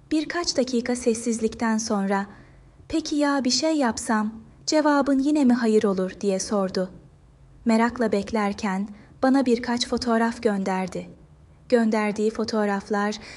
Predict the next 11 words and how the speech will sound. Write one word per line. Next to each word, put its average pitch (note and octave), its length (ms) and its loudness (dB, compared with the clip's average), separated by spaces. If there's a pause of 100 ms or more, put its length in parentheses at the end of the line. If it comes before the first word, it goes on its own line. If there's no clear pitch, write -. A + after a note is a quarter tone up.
(180)
bedeninin A#3+ 460 4
çeşitli B3 420 -2
açılardan A#3 640 0
çekilmiş F#3+ 480 -2
görüntüleriydi. F#3 840 -2 (520)
Bana G3 400 0 (300)
onunla B3 420 2
bir C4 180 2
kez B3 280 0
birlikte A#3+ 340 2
olursam B3 680 2